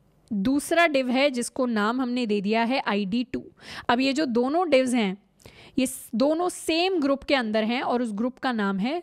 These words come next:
ग्रुप वन। तो इस तरीके का कुछ केस हो रहा है जब भी हम ग्रुप्स और क्लासेस की बात करते हैं। नेक्स्ट बात करते हैं चेक बॉक्सेस की।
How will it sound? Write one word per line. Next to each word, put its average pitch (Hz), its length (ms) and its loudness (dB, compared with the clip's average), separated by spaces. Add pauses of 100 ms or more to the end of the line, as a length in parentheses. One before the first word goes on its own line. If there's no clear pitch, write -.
(120)
ग्रुप 208 300 -2 (300)
वन। 190 220 -2 (520)
तो 254 80 -2
इस 247 120 -8
तरीके 247 380 0
का 254 220 0
कुछ 277 240 -6
केस 247 360 -4
हो 240 80 0
रहा 214 120 0
है 247 60 -2
जब 208 200 -2
भी 233 100 0
हम 269 180 -4
ग्रुप्स 220 300 -4
और 233 100 0
क्लासेस 214 480 -6
की 247 120 -4
बात 202 260 -4
करते - 280 -10
हैं। - 100 -14 (640)
नेक्स्ट 339 180 4
बात 392 160 6
करते 370 200 0
हैं 494 80 -2
चेक 285 240 0
बॉक्सेस 247 360 -2
की। - 160 -14